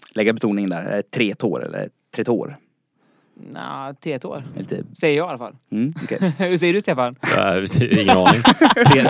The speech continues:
Speaker 3: tre tår, fyra tår, fem tår.
Speaker 1: <laughs> Ja, precis. Nej, men okej.
Speaker 2: Ja.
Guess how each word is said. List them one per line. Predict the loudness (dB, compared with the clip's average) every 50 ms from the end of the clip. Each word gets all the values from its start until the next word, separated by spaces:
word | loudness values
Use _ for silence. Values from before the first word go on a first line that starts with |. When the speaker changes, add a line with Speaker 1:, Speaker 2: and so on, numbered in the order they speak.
| 4 6
Speaker 3:
tre | 6 6 6
tår, | 6 6 4 4 4 2 0 -2 -2 4
fyra | 6 6 6 8
tår, | 6 6 6 6
fem | 6 4 6
tår. | 4 4 6 6 4
Speaker 1:
<laughs> | 4 4 4 2 4 4 0 0 0 -2 -2 0 0 0 0 -2 -8 -10 -8 -8 -8 -10 -12 -6
Ja, | -2 0 2 2 0 -2
precis. | -2 -4 -4 -4 0 2
Nej, | 2 4 4 4
men | 2 2 0 0
okej. | 2 2 2
Speaker 2:
Ja. | 2 2 2 0